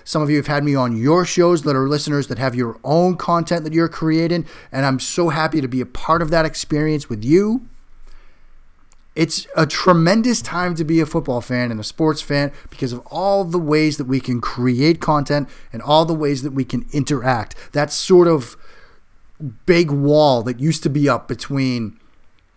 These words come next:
reader or listener and creator is gone. If you want to ask me a question, you can slide into my D Ms on Twitter, and people do that all the time. And I love it. I, I, I love when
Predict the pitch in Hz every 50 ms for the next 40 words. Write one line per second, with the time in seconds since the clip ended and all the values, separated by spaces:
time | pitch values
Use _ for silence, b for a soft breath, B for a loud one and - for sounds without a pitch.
0 | _ - - - _ - 127 123 139 165 185 190 180 185 185 185 180 170 139 b
1 | b b b b b b b 117 110 113 123 156 160 160 - 165 151 151 147 143
2 | 147 147 - 131 120 113 - - - - 131 139 131 131 143 156 160 143 131 117
3 | 110 101 - _ _ - 135 135 117 113 110 143 147 156 190 220 160 - - -
4 | - - - - - - - - - - _ - - - - - - _ - _
5 | _ - - - _ _ _ _ _ _ _ _ _ - - 139 123 - - 143
6 | 139 131 120 113 117 123 120 143 160 - - - - - - - - - - -
7 | 151 156 - 135 143 156 160 - - 151 147 147 147 139 - - 151 160 160 -
8 | - 175 165 165 165 160 - 165 147 - - 139 135 151 160 160 170 165 - 170
9 | 165 160 160 147 135 151 156 156 160 160 151 143 156 151 151 170 196 202 165 139
10 | 139 135 - 175 165 - 180 147 - 180 180 180 180 170 - - b b b b
11 | b b b b b - - 175 208 202 196 202 - - 180 196 220 190 139 110
12 | 98 101 - - - - - 147 156 165 156 147 143 139 147 180 233 285 294 427
13 | 151 113 117 120 131 139 143 151 156 156 156 160 156 151 165 196 220 202 202 175
14 | 151